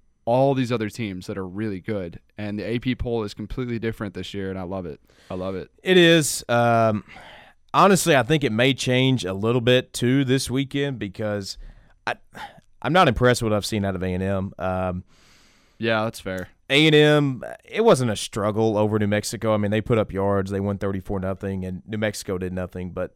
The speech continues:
Speaker 2: New Mexico's also not a very good, uh, football team. So, yes, A and M should have won thirty-four nothing. But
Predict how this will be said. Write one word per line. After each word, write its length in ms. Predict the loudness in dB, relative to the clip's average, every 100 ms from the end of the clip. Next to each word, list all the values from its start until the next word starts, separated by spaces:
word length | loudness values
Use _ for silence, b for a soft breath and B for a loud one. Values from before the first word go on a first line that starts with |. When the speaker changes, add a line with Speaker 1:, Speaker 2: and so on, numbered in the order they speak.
| -10
Speaker 2:
New 120 | -2
Mexico's 380 | -2 -2 -4 -4
also 320 | -4 -4 -6
not 220 | -4 -6
a 40 | -6
very 360 | -6 -6 -8 -12 -18 -6
good, 400 | -2 0 -2 -6 b b b b b -4
uh, 400 | 0 0 -2 -4 -10 _ _ -20
football 380 | -10 -6 -2 -2
team. 320 | 0 -2 -2 -2
So, 320 | -2 -2 -4 -8
yes, 320 | -4 -4 -4
A 20 | -2 0
and 80 |
M 80 | 0
should 160 | -2 -4
have 80 | -4
won 220 | -4 -4
thirty-four 420 | -6 -6 -6 -8
nothing. 360 | -8 -12 -16 -6
But 300 | -2 -2